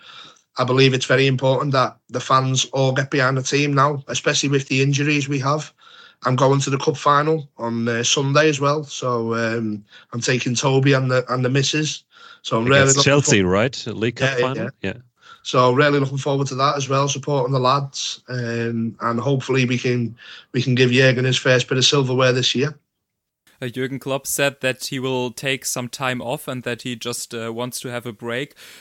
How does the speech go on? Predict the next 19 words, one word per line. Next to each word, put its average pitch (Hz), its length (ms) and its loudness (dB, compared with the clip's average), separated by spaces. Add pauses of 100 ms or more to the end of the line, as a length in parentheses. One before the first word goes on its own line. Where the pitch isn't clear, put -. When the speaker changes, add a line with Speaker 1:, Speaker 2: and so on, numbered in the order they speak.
Speaker 3:
What 147 240 0
would 151 200 -6
your 160 200 -4
prediction 151 600 -8
be? 120 280 -6
Uh, 120 220 -4
in 123 180 -8
which 156 280 -6
team 160 420 -8
will 131 180 -4
we 135 100 -6
see 127 300 -6
Jurgen 131 320 -6
Klopp 123 240 -8
next? 127 500 -8
Um, 120 340 -6
will 135 180 -4
he 147 60 -4
be 123 400 -6